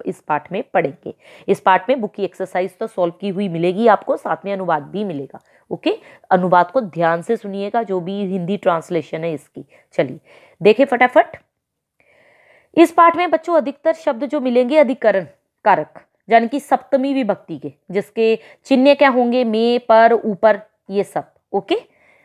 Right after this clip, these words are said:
भारतवर्ष कृषि प्रधान देश अस्ति, ध्यान से सुनिएगा, भारतवर्ष कृषि प्रधान देश है। अधिका जनता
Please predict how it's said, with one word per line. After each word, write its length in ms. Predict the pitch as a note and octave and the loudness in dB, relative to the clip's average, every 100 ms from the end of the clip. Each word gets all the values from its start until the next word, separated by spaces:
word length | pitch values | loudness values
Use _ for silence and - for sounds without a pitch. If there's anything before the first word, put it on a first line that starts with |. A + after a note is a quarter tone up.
| - | -12
भारतवर्ष 720 | F3+ G3+ A#3+ C#4+ F4 E4+ E4 - | -6 2 4 4 4 0 0 0
कृषि 500 | F4+ F#4 C4 - D4+ | 0 0 -8 -6 -2
प्रधान 560 | - C4 A3 G#3+ B3 | -2 0 0 0 0
देश 300 | G#3 G3+ - | -2 -6 0
अस्ति, 340 | A#3+ G#3+ - C4 | 2 2 0 -6
ध्यान 260 | G#3 F#3 | -2 -2
से 140 | F3+ A#3 | -2 -8
सुनिएगा, 560 | A#3+ G#3 G3 F3 A#3+ - _ _ - | -10 -8 -8 -4 -4 -4 _ _ -6
भारतवर्ष 680 | F3+ F#3+ F3+ F3 E3+ C4+ E4+ _ _ _ - | 2 4 4 2 0 0 -2 _ _ _ -12
कृषि 300 | B3 - D#4 | -12 -6 -4
प्रधान 440 | - B3 G3+ F#3 | -2 0 0 0
देश 280 | E3 C#3+ - | -2 -10 -14
है। 120 | C#3+ _ _ _ _ - | -20 _ _ _ _ -2
अधिका 340 | A3+ G#3 D#4 | 0 2 4
जनता 400 | D4 D4 C4+ E4 | 4 2 0 -2